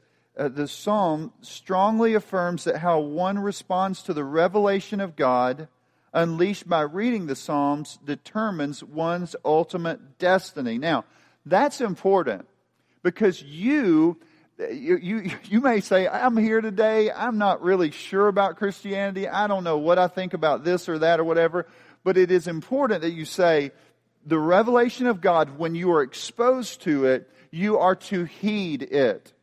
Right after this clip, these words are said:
You are to listen to it. You are to say, "Now, this, this book is calling me to something." It's not leaving me kind of out there. It's saying, like, "You come to this place where I'm standing before these words, these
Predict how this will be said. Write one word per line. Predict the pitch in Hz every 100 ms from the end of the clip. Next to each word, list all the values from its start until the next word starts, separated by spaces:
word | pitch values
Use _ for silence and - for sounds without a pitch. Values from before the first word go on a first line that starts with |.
| _ -
You | 180 202
are | 180 185
to | - 190
listen | 170 180 202 202 - 214 170
to | - 170 151
it. | 143 139 -
You | 180 196
are | 185
to | 185 175
say, | - 254 247 180 160 160 - - - _
"Now, | 165 165
this, | 151 190 214 -
this | 160 175 208 -
book | 180 254 226 185 -
is | 160 -
calling | - - 226 240 208 190 170
me | 175
to | - 185
something." | - 202 196 - 151 110 92 _ -
It's | 185 220
not | 233 156
leaving | 214 220 226 202 190
me | 180
kind | 170 202 196
of | 165 -
out | 180 220 190
there. | 170 165
It's | 190 -
saying, | 208 185
like, | 165 156 -
"You | 160 196 247
come | - 240 233
to | 226
this | 226 220
place | - 185 170 170 - - -
where | 170
I'm | 175 165
standing | - - 202 214 233 247
before | 233 220 - 208 190
these | 185 170 170
words, | 165 233 233 175 170 165 - -
these | 190 190